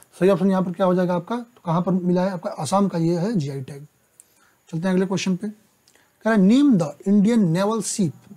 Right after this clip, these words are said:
that participated in the recent held Cutlass Express twenty four conducted at Port Victoria, सेशल्स।" कह रहा है सेशल्स के पोर्ट विक्टोरिया में जो कंडक्ट किया गया कटल्स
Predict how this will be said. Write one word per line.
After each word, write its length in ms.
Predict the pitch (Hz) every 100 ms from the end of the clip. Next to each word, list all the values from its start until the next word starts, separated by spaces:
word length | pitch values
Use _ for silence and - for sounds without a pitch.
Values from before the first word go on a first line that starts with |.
| 170
that 240 | 175 175 180 -
participated 680 | 214 220 247 226 196 226 185 196
in 160 | 202
the 120 | 131 131 - _ _ 175
recent 480 | 220 202 247 269 247
held 360 | 143 147 127 - - _ _ -
Cutlass 580 | 214 214 247 - - 175
Express 340 | 170 196 -
twenty 300 | 170 160 196
four 360 | 170 - 196 131 - - _ _ -
conducted 440 | 196 196 180 220 - 185
at 120 | 190 190 -
Port 240 | 233 220
Victoria, 560 | 185 170 - 165 175 214 240 - _ -
सेशल्स।" 560 | - 139 170 143 -
कह 100 | -
रहा 100 | 214
है 60 | 220
सेशल्स 580 | 214 - - 196 202 -
के 120 | 202
पोर्ट 280 | 202 196 180
विक्टोरिया 440 | 170 175 175 196
में 100 | 185
जो 80 | 180
कंडक्ट 420 | 180 165 185 -
किया 160 | 185 175
गया 200 | 175 202
कटल्स 420 | 175 170 208